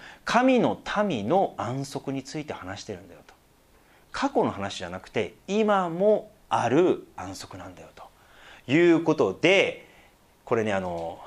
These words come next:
なんていうのかな。えーと、ヘブル人への手紙をね、読んでるとね、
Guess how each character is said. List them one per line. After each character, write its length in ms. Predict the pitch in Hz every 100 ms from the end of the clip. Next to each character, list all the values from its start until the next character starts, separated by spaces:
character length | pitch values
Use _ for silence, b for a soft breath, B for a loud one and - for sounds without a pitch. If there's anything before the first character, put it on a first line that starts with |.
| B
な 120 | 98 95
ん 40 |
て 80 | 82
い 40 |
う 20 |
の 40 | 82
か 100 | 90
な。 180 | 82 - _ _ _ b b b b b -
え 100 | 90
ー 40 |
と、 80 | -
ヘ 160 | 95 123
ブ 100 | 143
ル 60 |
人 200 | 143 139
へ 60 | 120
の 100 | 90
手 100 | 107
紙 240 | 104 104
を 100 | 90
ね、 220 | 87 107 - -
読 180 | 117 107
ん 40 |
で 80 | 98
る 80 | 87
と 100 | 90
ね、 240 | 98 131